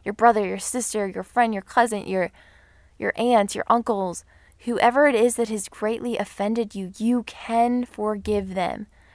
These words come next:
because our example was Jesus.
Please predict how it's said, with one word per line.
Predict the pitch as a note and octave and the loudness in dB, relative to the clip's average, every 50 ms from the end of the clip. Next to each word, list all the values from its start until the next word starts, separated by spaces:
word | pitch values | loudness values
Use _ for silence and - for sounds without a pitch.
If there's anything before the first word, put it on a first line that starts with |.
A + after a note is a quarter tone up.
| _ - | _ -12
because | - G#3 - A3+ A3+ G#3 - | -12 -8 -4 -4 -4 0 4
our | - G#3 A3 A#3 C4 A#3 - - - | 6 8 10 8 8 6 2 -4 -6
example | A3 G#3+ F#3+ G#3 F#3 F#3 G#3 G3+ G3 G3+ G3+ - G3+ F#3+ G#3 - G#3 _ _ _ _ _ _ _ _ _ - | -4 -4 -4 -6 -6 -6 -4 -2 -2 -2 -2 -4 -6 -6 -6 -6 -8 _ _ _ _ _ _ _ _ _ -8
was | - G#3 G3+ G3 - | -6 -6 -6 -6 -10
Jesus. | - - - A3+ C4 C4 - - - - G3+ - - - - | -12 -10 -8 -6 -6 -6 -6 -6 -8 -8 -8 -8 -8 -10 -10